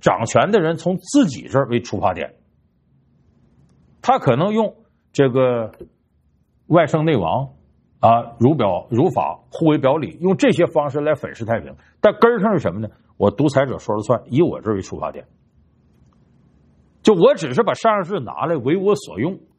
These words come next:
而不是真正遵照禅让制的权利，举贤荐能，大家的和平商议，最后，呃，推举出一个，呃，更有德行来取代我，不是。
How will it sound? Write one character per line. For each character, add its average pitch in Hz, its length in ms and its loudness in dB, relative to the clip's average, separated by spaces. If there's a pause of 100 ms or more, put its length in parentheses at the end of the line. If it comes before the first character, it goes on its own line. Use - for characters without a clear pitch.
(220)
而 123 200 2
不 208 120 2
是 190 140 2
真 254 280 2
正 269 180 4
遵 156 220 -2
照 156 140 4
禅 147 180 0
让 135 140 -2
制 131 120 -6
的 92 60 -10
权 87 240 -12
利， 120 160 -4 (240)
举 92 180 -4
贤 113 220 2
荐 120 200 2
能， 110 220 -10 (320)
大 120 140 2
家 110 200 2
的 117 100 0
和 135 200 -2
平 117 240 -6
商 120 280 0
议， 123 120 -8 (160)
最 120 140 0
后， 135 280 -2 (280)
呃， 90 160 -2
推 135 220 2
举 110 120 -6
出 117 180 -2
一 107 100 0
个， 110 260 0 (220)
呃， 90 140 -8
更 135 160 0
有 92 100 -4
德 101 180 -4
行 92 240 -4
来 98 100 0
取 80 200 -14
代 92 120 -2
我， 65 280 -12
不 156 80 2
是。 - 180 -6